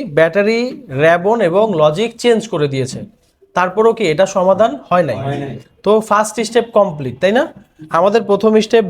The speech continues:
Speaker 1: ব্যাটারি, র্যাবন, লজিক চেঞ্জ করা, এটা কমপ্লিট। তার মানে বুঝতে পারলাম এই ফোনটার কিসে প্রবলেম? মাদারবোর্ডে। তো মাদারবোর্ডে আমরা এখন কাজ করব, কিন্তু কোথায় কাজ করব, কিভাবে কাজ করব, সেটা আমরা আগে একটু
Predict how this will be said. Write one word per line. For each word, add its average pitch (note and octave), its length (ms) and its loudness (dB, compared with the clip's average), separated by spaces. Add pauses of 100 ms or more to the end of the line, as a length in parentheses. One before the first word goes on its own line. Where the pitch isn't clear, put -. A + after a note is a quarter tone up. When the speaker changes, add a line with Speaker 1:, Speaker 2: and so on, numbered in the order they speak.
Speaker 1:
ব্যাটারি, G3 380 2 (460)
র্যাবন, F3+ 340 2 (480)
লজিক E3+ 280 0 (380)
চেঞ্জ F#3+ 160 2 (120)
করা, A2+ 160 -4 (560)
এটা G#3 140 2 (200)
কমপ্লিট। F3+ 360 -2 (220)
তার G3+ 180 2
মানে B3 140 4 (100)
বুঝতে B3 240 0
পারলাম A#3 300 4
এই G#3 120 0
ফোনটার A3+ 320 2
কিসে A#3 280 0
প্রবলেম? E3 340 2
মাদারবোর্ডে। F3 440 0 (880)
তো G3+ 60 -2 (100)
মাদারবোর্ডে B3 460 4 (120)
আমরা A3 240 2
এখন A3 140 -2 (100)
কাজ A3 120 0 (100)
করব, E3+ 180 0 (180)
কিন্তু G3 180 -4 (120)
কোথায় A#3 300 2
কাজ A#3 200 2
করব, A3+ 180 2 (180)
কিভাবে G#3+ 380 2
কাজ G#3+ 180 2
করব, A#3 120 -4 (180)
সেটা F#3+ 180 2 (100)
আমরা F3+ 220 0
আগে F3 160 -2
একটু G3+ 120 -6